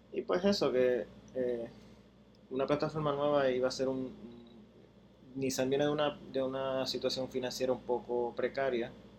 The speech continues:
Tuvieron un dos mil diecinueve desastroso, llegó el covid,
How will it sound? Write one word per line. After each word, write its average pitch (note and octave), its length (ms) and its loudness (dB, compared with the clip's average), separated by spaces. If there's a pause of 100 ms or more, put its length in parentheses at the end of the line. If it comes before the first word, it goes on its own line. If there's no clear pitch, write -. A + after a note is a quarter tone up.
(360)
Tuvieron A#2 280 0
un B2+ 160 0
dos B2 160 4
mil B2 240 0
diecinueve B2 400 0
desastroso, B2 880 2 (680)
llegó A2+ 600 0
el A#2 160 -2
covid, C3+ 500 2